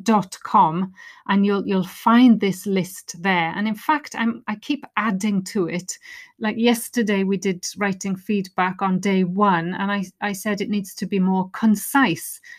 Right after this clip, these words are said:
So another word that wasn't on my list. And I've got lots of examples of those for you. I've divided these, the adjectives, into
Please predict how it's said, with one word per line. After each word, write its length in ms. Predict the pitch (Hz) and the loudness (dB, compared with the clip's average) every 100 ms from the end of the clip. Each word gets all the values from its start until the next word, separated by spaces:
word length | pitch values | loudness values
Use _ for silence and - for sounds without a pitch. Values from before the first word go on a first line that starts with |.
| _ - | _ -6
So 420 | 226 208 208 190 - | 0 2 0 -4 0
another 360 | 214 262 269 247 | 4 4 4 4
word 460 | 220 196 214 240 220 | 4 2 2 2 -2
that 140 | 220 214 | -4 2
wasn't 600 | 233 247 214 214 226 226 | 6 6 4 0 0 -2
on 180 | 220 214 | -2 0
my 180 | 208 202 | 0 0
list. 580 | 208 262 196 - - - - - - - | 2 2 0 -8 -14 -20 -20 -20 -18 -4
And 320 | 214 214 202 - _ _ _ _ _ _ _ _ _ _ - | 2 2 0 -6 _ _ _ _ _ _ _ _ _ _ -4
I've 140 | 202 | -2
got 160 | 202 226 | 0 2
lots 260 | 247 254 233 | 2 2 0
of 60 | |
examples 720 | 226 190 214 190 - 202 190 | 0 0 0 0 -2 -6 -4
of 160 | 196 185 | -6 -6
those 320 | 185 180 185 | -6 -6 -8
for 380 | - 254 247 208 | -4 2 4 4
you. 360 | 180 160 160 - - - - - - | 2 0 -4 -12 -20 -20 -20 -20 -4
I've 220 | 240 240 | -4 -2
divided 720 | 269 240 277 277 269 339 339 - - | -2 2 2 2 2 0 -2 -6 -4
these, 560 | 214 233 233 220 - - _ _ _ _ _ _ - | 2 6 6 2 -6 -14 _ _ _ _ _ _ -10
the 220 | 220 202 _ _ _ - | -8 -8 _ _ _ -2
adjectives, 840 | 226 247 254 247 - 190 170 170 - | 2 2 0 -4 -6 -4 -4 -8 -8
into 380 | 208 196 214 | -8 -6 -10